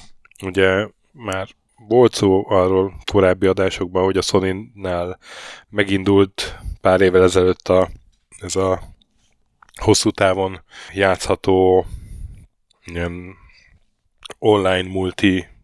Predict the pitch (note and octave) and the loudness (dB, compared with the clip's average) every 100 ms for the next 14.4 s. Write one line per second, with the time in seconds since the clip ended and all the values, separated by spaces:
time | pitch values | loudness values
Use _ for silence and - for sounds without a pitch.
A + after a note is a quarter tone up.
0 | - G2 F2+ F2 - F#2 F2+ - F2 F#2+ | -6 -2 0 -2 -2 -2 -2 -6 -6 -8
1 | - F2+ - F2+ - F#2+ F#2 - - F#2 | -8 -6 -2 -2 0 -2 0 -4 -4 -4
2 | - G2+ - _ - - - - - - | -4 -6 -6 _ -20 -20 -20 -20 -20 -18
3 | - G#2+ G2+ F#2 G#2 - F#2+ F#2+ - A#2+ | -2 0 2 0 -2 0 0 0 0 2
4 | C3 C3+ - A#2+ - - - - - - | 2 2 0 -2 -2 -8 -18 -18 -20 -6
5 | A2 A2+ G2+ A2 - F2+ - - F#2+ F#2+ | -4 -2 0 0 0 -4 -4 -4 0 2
6 | F#2 F2 G2+ F2 E2+ F#2 - - - - | 0 0 -2 -2 -4 -6 -8 -12 -20 -14
7 | - - E2+ E2+ - A#2 A#2+ - - - | -8 -4 -2 -2 -2 0 0 0 -10 -14
8 | - - G#2+ G#2 F2+ E2+ - - E2+ F2 | -10 -2 0 2 0 -6 -12 -10 -6 -4
9 | - D#2+ - E2+ E2+ F#2+ E2+ D#2 F#2+ F2+ | -2 -4 -4 -6 -2 -2 -2 -4 -6 -6
10 | F2 F2 E2 E2 - - - E2+ - - | -6 -6 -6 -10 -16 -18 -16 -16 -16 -8
11 | F#2 - F2+ G#2 F#2+ E2+ - _ _ _ | -6 -4 -2 0 0 -2 -8 _ _ _
12 | _ F#3 G#2 F2+ F#2 F2+ F2 F2 F2 - | _ _ -6 -2 -2 -2 0 0 -2 -4
13 | F2+ E2+ E2+ D#2+ F2 F2+ E2+ - - E2 | -2 2 2 2 -4 -4 -8 -4 -4 -2
14 | E2 F2+ - | -2 -2 -4